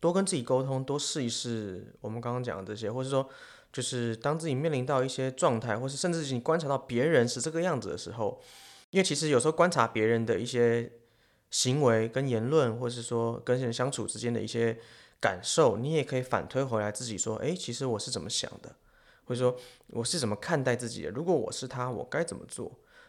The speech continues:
Speaker 1: 那其实很多时候这样不同的角度地去思考的时候，
Speaker 2: 对。
Speaker 1: 你就可以回到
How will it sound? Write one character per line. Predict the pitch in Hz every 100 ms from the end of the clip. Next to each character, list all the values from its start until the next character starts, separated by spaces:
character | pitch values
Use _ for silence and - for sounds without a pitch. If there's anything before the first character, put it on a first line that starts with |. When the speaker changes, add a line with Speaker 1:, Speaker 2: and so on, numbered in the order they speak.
| -
Speaker 1:
那 | 185 165 - - -
其 | 143
实 | 165
很 | 143
多 | 120 165
时 | 127
候 |
这 | 123
样 | 139
不 | 156
同 | 135
的 | 123
角 | 120 -
度 | 120
地 | 104 90
去 | - 123
思 | 117 - 175
考 | -
的 | -
时 | 117
候， |
Speaker 2:
对。 | 101
Speaker 1:
你 |
就 | 95
可 | 143
以 |
回 | - 117 92
到 | 160 131